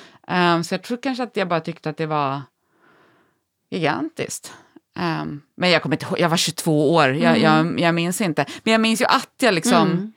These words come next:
Speaker 1: det fanns ju inga sociala medier då, ehm, men det är ju mycket möjligt att jag hade lagt ut någonting om det där, om det hade funnits det, liksom. Ehm.
Speaker 2: Ja.
Speaker 1: Ja,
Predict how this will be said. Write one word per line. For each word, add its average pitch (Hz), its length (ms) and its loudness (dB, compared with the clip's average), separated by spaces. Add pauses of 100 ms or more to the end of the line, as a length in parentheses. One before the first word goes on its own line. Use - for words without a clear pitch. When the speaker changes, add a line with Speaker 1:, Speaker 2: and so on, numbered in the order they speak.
(280)
Speaker 1:
det 208 120 0
fanns 226 220 2
ju - 20 -2
inga 202 120 0
sociala 220 320 2
medier 240 340 2
då, 147 240 4 (120)
ehm, 165 560 2 (320)
men 180 320 0
det 170 80 0
är 240 140 2
ju 254 80 2
mycket 214 320 0
möjligt 175 220 0
att 151 120 -2
jag 156 80 4
hade 202 160 2
lagt 233 240 0
ut 156 120 0
någonting 143 300 0
om 151 120 2
det 151 100 2
där, 143 240 4
om 160 160 2
det 165 80 4
hade 160 200 2
funnits 202 600 0
det, 123 120 0
liksom. - 280 -8 (680)
Ehm. 143 680 -10 (2250)
Speaker 2:
Ja. 214 360 2
Speaker 1:
Ja, 220 320 4